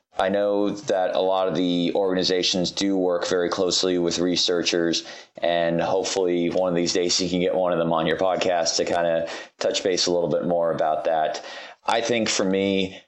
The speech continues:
um, you know, I like to think of injury surveillance as something that should be publicly accessible and provide information for any stakeholder group.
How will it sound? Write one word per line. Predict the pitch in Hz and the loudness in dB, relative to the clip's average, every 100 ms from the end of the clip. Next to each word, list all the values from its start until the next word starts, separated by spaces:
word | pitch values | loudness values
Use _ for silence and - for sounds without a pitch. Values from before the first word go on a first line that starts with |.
| _ - | _ -2
um, | 90 87 87 85 82 - | 0 0 0 0 -2 -6
you | 80 92 | -2 0
know, | 92 85 85 85 - - - - _ _ _ _ _ - | 2 2 0 -2 -8 -10 -10 -12 _ _ _ _ _ -6
I | - 90 107 | -2 0 0
like | 104 104 101 | 2 0 0
to | - | -2
think | 95 98 90 90 | 0 0 0 0
of | 90 92 87 87 - - - _ _ - | 0 2 2 0 -2 -8 -18 _ _ -2
injury | 101 95 92 | 0 2 2
surveillance | - 85 87 87 85 82 | 2 2 2 2 0 0
as | 78 | 0
something | - 90 90 87 | 0 0 0 0
that | 85 - | 2 0
should | 90 | 0
be | 82 85 80 | 0 0 0
publicly | - 95 90 92 90 | 0 0 0 2 0
accessible | 82 - 90 - 90 95 95 95 - - _ - | 2 0 0 0 0 0 0 -2 -8 -16 _ -2
and | 90 82 82 78 - - | 0 2 0 -2 -6 -6
provide | - 85 87 87 85 | -2 0 2 2 0
information | 85 - 85 82 - 87 80 | 0 0 0 0 0 0 0
for | 80 85 80 78 78 - - _ _ - | -2 0 2 2 -2 -4 -18 _ _ -2
any | 98 90 | 0 0
stakeholder | - 85 78 82 76 78 | 0 0 0 0 0 0
group. | 78 76 - | 0 0 -4